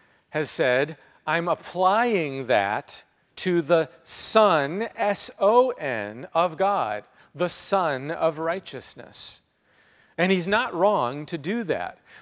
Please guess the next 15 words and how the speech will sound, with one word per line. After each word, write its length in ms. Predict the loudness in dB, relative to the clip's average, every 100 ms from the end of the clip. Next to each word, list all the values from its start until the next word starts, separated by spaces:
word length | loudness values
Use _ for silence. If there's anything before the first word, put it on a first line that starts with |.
| 0
but 120 | 2
it 120 | 2
helps 340 | 0 -6 -4
us 160 | -6 -6
to 140 | -6
go 160 | -2 0
back 280 | 2 0 -2
to 100 | -8
Malachi 600 | -4 0 0 -2 -2 -2
to 120 | -2
understand 920 | -6 -6 -8 -8 -6 -4 -4 -4 -6 -12 -18 -16
what 320 | 0 2 4 2
is 240 | -4 -4
meant 320 | -6 -6 -8
here. 420 | -10 -10 -10 -12